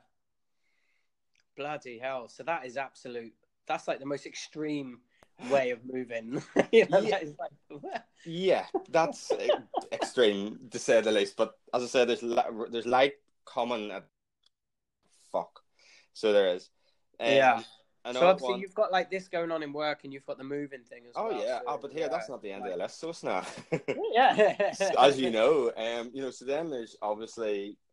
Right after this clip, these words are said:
Speaker 2: um, my mum, as you were touching there on mental illness and you talked about your mum, my mum suffers from bipolar. So she
Speaker 1: Yeah.
Speaker 2: does. Now, my family, my, I've, I've only one sibling, I've one sister.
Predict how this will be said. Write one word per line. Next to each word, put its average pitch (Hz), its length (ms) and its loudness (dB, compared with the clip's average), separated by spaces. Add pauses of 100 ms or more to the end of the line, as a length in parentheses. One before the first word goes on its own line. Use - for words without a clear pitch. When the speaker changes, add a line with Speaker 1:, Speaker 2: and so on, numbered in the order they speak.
Speaker 2:
um, 98 460 -6 (160)
my 117 160 -6
mum, 107 380 -4
as 95 140 -10
you 104 60 -10
were 98 80 -8 (160)
touching 107 340 -2
there 98 200 4
on 95 320 -2
mental 95 300 -4
illness 98 260 -6
and 98 80 -10
you 95 80 -8
talked 95 220 -4
about - 100 -6
your 95 100 -2
mum, 107 160 0
my 110 140 0
mum 117 220 0
suffers 90 260 -6
from 95 140 -20
bipolar. 92 480 0 (440)
So 104 140 2
she - 140 -2
Speaker 1:
Yeah. 98 100 8
Speaker 2:
does. - 540 -2
Now, 98 260 2 (280)
my 113 200 2
family, 101 640 -4
my, 92 180 -6 (180)
I've, 98 120 -2 (160)
I've 104 140 -2
only 101 140 -6
one 92 180 -10
sibling, 92 400 -4 (160)
I've 87 80 -16
one 95 160 -10
sister. - 440 0